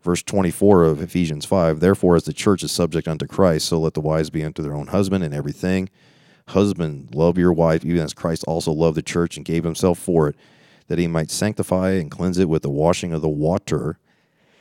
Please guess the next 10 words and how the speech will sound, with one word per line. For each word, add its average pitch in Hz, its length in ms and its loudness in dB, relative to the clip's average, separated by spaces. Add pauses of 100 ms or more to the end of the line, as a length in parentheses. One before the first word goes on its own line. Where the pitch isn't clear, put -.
(640)
by 95 260 -2
the 92 120 4
word, 95 420 4 (140)
that 85 180 0
he 92 100 2
might 92 200 0
present 92 360 -2
it 87 200 2 (380)
to 107 180 6
himself." 90 580 2